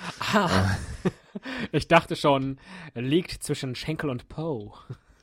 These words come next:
Speaker 2: So, du musst nur Ich eingeben, ne? Das wäre auch
Speaker 1: Das
Speaker 2: wieder so ein Bettina Wulff-Fall. Äh,
Speaker 1: <laughs>
Speaker 2: äh, muss nur Isch eingeben und dann kommt
Speaker 1: Ja.
Speaker 2: Isch Abe,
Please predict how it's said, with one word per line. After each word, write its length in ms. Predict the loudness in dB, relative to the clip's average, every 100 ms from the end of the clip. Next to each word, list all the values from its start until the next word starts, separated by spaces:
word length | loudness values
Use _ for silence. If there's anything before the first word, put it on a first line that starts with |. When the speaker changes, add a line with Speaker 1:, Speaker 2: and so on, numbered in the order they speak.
| _ -6 -4
Speaker 2:
So, 180 | -2
du 100 | -2
musst 260 | 0 0 0
nur 220 | 0 0
Ich 300 | 0 -4 -2
eingeben, 540 | -2 -2 -2 -4 -4 -4
ne? 120 | -6
Das 180 | -6 -6
wäre 100 | -6
auch 60 |
Speaker 1:
Das 60 | -4
Speaker 2:
wieder 140 | -4
so 80 | -4
ein 80 | -6
Bettina 440 | -8 -6 -4 -2
Wulff-Fall. 840 | -2 -2 -4 -14 -20 -10 -6 -6 -10 -12
Äh, 800 | -10 -10 -12 _ _ -18 -2 -2 0 -4
Speaker 1:
<laughs> 0 | -2 -4
Speaker 2:
äh, 60 | -4 -12 _ _ _ -10
muss 160 | -8 -4
nur 180 | -4 -2
Isch 240 | -2 -4
eingeben 680 | -4 -4 -4 -6 -8 -10 -12
und 60 | -10
dann 160 | -8
kommt 160 | -6 -6
Speaker 1:
Ja. 80 | -6
Speaker 2:
Isch 180 | -8
Abe, 500 | -6 -6 -4 -6 -6